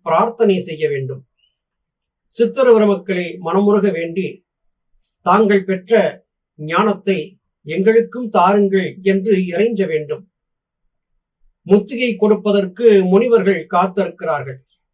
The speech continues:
முனிவர் பதமே பெரிது. ஞானிகள் மகான்களுடைய திருவடிகளை சரணடைந்தால், அவர்களுடைய அன்பிற்கு பாத்திரமாகிவிட்டால், சில வினாடிகளுக்குள்ளாக நம்முடைய கர்ம வினைகளிலே இருந்து நமக்கு விடுதலையை கொடுத்து,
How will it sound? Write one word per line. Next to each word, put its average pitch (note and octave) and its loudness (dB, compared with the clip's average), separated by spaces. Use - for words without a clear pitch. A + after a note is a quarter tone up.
முனிவர் A#3 4
பதமே F#3 0
பெரிது. D#3+ -10
ஞானிகள் G3 2
மகான்களுடைய F#3+ 0
திருவடிகளை F#3+ 0
சரணடைந்தால், E3+ -4
அவர்களுடைய F#3+ 2
அன்பிற்கு G#3+ 0
பாத்திரமாகிவிட்டால், F3+ -2
சில A3 4
வினாடிகளுக்குள்ளாக G3+ 2
நம்முடைய F#3+ -2
கர்ம F#3+ 0
வினைகளிலே F#3 -2
இருந்து F#3 -6
நமக்கு F3 -6
விடுதலையை F3+ -6
கொடுத்து, D#3 -8